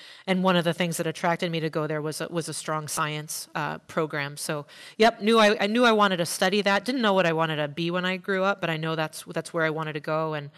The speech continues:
um, Vermont was awesome in helping me hone the science and then really start to pivot specifically into genetics. And I worked in some labs when I was there. So it was, it was a wonderful experience. And especially because you're just surrounded by nature's majesty up there. You, you just can't help but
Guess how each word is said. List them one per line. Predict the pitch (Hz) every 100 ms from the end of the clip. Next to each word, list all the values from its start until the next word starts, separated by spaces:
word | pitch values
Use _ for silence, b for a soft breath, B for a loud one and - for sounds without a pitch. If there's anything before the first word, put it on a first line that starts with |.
| b b b b b b b -
um, | 160 147 156
Vermont | 175 180 185 185
was | 156
awesome | 170 170 175 170
in | 160
helping | 170 165 175 160
me | 156 156 151 156 -
hone | - 196 190
the | 190
science | 202 185 190 190 -
and | 170
then | 165
really | 170 170
start | 156 175 160
to |
pivot | 156 175 156 151
specifically | - - 165 160 - 160
into | 156 147 156
genetics. | - 156 156 151 - -
And | 180 151
I | 147
worked | 165 160
in | 156
some | 143 151 151
labs | 156 156 160
when | 151
I |
was | 147 147 -
there. | 147 147
So | - 151 147 B B -
it |
was, | 190 175
it | 220
was | 202
a | 175
wonderful | 165 175 170 165 160 151
experience. | 165 - - 165 175 185 -
And | 190
especially | 185 220 214 185
because | 165 156 165 151 143 B B B B B B
you're | - 220
just | 180
surrounded | - 170 175 175 165
by | 165
nature's | 165 165 175 151
majesty | 165 170 180 - 185
up | 185 185
there. | 202
You, | 190 165
you | 190
just | 160 175
can't | - 180 165
help | - 175 -
but | 165